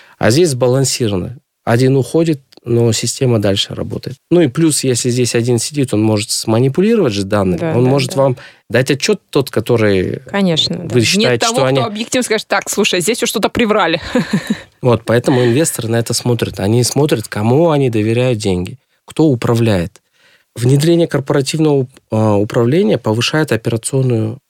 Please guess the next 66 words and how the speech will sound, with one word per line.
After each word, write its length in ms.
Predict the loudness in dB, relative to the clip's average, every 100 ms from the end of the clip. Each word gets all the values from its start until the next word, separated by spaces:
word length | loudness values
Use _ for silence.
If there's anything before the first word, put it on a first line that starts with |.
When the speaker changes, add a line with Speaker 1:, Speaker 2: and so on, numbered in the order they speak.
| _
Speaker 1:
эффективность. 680 | -12 -10 -4 2 2 0 -6 _ _
То 160 | 2 2
есть 220 | 2 -2
здесь 380 | -6 -2 0 0
уже 500 | 0 0 2 0 -2 -4
там 200 | -4 -2
нет 180 | -2 -2
такого, 400 | -4 0 0 0
там, 140 | -4 -14 _ -20 -6
когда 300 | -2 2 2
там 360 | 0 -2 -4 -8 -16 -4
гендиректор 680 | 2 2 2 2 0 -4 -8
пришёл, 360 | -6 0 0
сказал: 260 | 0 -2 0
«Дай 180 | 2 2
мне 180 | 0
там 200 | -2 -8 -10
из 80 |
кассы 340 | -2 -2 -2 -4
там 180 | -6 -6
столько-то 520 | 0 0 0 -6 -4
денег». 360 | 0 2 2
Или 120 | 0 -2
кто-то 360 | 0 0 0
пришёл, 400 | -2 -2 0 0
сказал. 320 | 0 -2 -2
Здесь 280 | 0 0 0
уже 360 | 0 0 0 -2 -8 -20 _ -2
Speaker 2:
А, 120 | 0
Speaker 1:
человек 180 | 2 2
Speaker 2:
ну 40 | 0
да, 100 | -2
ну 60 |
Speaker 1:
такой: 200 | 0 0
Speaker 2:
да. 140 | 0 -4
Speaker 1:
«Опа, 580 | -6 -2 0 2 2 0
здесь 380 | 0 0 0
у 80 | 0
меня 240 | 2 2 2
есть 320 | 2 0 0
орган, 320 | 0 2 0
который 400 | -2 -2 0 0
смотрит, 480 | 0 -2 -2 -2 0
есть 240 | 0 2
аудит, 320 | 2 2 2
Speaker 2:
Я 80 | 0
тебе 100 | 0
не 80 | 0
могу 180 | 0 0
Speaker 1:
есть». 80 | 0
Speaker 2:
просто 260 | 0 -2
так 180 | -2 -2
Speaker 1:
Просто 160 | 0 0
Speaker 2:
открыть 180 | 0 0
Speaker 1:
так 120 | 0
я 60 | 0
Speaker 2:
сейф 60 |
Speaker 1:
не 40 | 2
Speaker 2:
и 20 |
Speaker 1:
могу, 200 | 0 0
Speaker 2:
выдать 220 | 0 -2
тебе 100 | -2 -2
Speaker 1:
да, 60 |
Speaker 2:
деньги. 120 | 0 0
Speaker 1:
потому 180 | 0
Speaker 2:
Слушай, 100 | 0